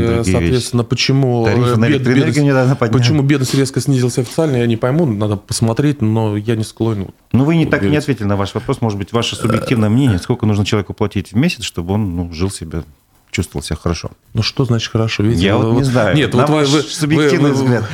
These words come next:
Speaker 2: вы, вы,
Speaker 1: Проводились
Speaker 2: вы,
Speaker 1: даже
Speaker 2: да.
Speaker 1: опросы, скажем, сколько вам нужно денег, чтобы чувствовать себя счастливым, там что-то порог был сто, сто пятьдесят тысяч, по-моему, если не ошибаюсь.
Speaker 2: А, скажу по-другому. Видите, вы задали вопрос, что такое хорошо. Вот
Speaker 1: Да,
Speaker 2: хорошо,
Speaker 1: да.
Speaker 2: вот в, в экономике, знаете, часто говорят, хорошо делать так, хорошо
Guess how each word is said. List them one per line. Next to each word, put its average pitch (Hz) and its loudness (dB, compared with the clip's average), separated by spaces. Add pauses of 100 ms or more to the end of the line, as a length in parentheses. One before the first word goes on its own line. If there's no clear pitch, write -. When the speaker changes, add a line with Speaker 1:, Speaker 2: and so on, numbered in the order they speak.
Speaker 2:
вы, 127 2
вы, 131 2
Speaker 1:
Проводились 175 2
Speaker 2:
вы, 147 0
Speaker 1:
даже 165 2
Speaker 2:
да. 156 0
Speaker 1:
опросы, 185 -2
скажем, 113 0
сколько 151 -2
вам 127 4
нужно 127 2
денег, 156 0
чтобы 117 -2
чувствовать - -8
себя 117 0
счастливым, 143 0
там 101 -2
что-то 98 -8
порог 113 0
был 98 -4
сто, - -4
сто - -4
пятьдесят - -4
тысяч, - -4
по-моему, 107 0
если - -8
не 101 0
ошибаюсь. 120 0
Speaker 2:
А, - -14
скажу 139 -2
по-другому. 127 0
Видите, 151 0
вы 120 2
задали 113 0
вопрос, 113 -2
что - -4
такое 113 -2
хорошо. - -4
Вот - -20 (260)
Speaker 1:
Да, 98 -14
Speaker 2:
хорошо, 143 0
Speaker 1:
да. 226 4
Speaker 2:
вот 117 0
в, 123 0
в 131 2
экономике, 156 0
знаете, 165 -2
часто 117 -2
говорят, 107 -2 (280)
хорошо 143 0
делать 139 2
так, 156 2
хорошо 143 -2